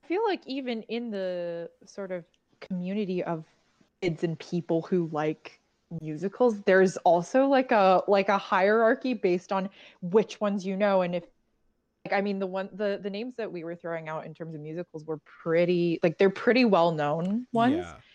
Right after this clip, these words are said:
Speaker 1: So there would even be people talking to us who are like, "Oh, you only like those. Those aren't real, or they're not good. They're
Speaker 2: <laughs>
Speaker 1: too basic," like, that kind of thing.
Speaker 2: Yeah.
Speaker 1: Um, but totally, like, as much as I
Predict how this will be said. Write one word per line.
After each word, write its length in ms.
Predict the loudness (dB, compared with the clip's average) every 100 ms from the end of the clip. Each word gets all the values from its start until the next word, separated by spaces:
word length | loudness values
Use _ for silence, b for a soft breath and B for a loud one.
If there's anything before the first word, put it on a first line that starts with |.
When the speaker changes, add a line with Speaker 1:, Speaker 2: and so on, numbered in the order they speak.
| b b _ _ _ _ 4
Speaker 1:
So 160 | 6
there 140 | 6 4
would 160 | 2
even 260 | -2 -4 -4
be 100 | -8
people 280 | -8 -8 -6
talking 320 | -6 -8 -8
to 180 | -8 -6
us 200 | -8 -8
who 140 | -10
are 100 | -6
like, 200 | -4 -4 0
"Oh, 120 | 0
you 220 | 2 4
only 240 | 4 4 2
like 280 | 2 2
those. 380 | 2 4 4 2
Those 180 | 2 2
aren't 180 | 2 0
real, 480 | 2 4 4 2 _
or 100 | 0
they're 140 | 2 4
not 240 | 2 0
good. 260 | 2 2 2
They're 140 | -2
Speaker 2:
<laughs> 120 | -2 -4
Speaker 1:
too 20 |
basic," 380 | -2 -4 -6 -6
like, 160 | -6 -6
that 120 | -6
kind 120 | -6 -6
of 60 |
thing. 200 | -8 -10 -14
Speaker 2:
Yeah. 280 | -14 -12 -2
Speaker 1:
Um, 320 | 2 4 2 -8 -10 -8
but 120 | -8 _ _ _ -20 -12
totally, 440 | -2 -2 0 -4
like, 160 | -6 -6
as 120 | -8
much 180 | -10 -12
as 120 | -8
I 340 | -6 -6 -8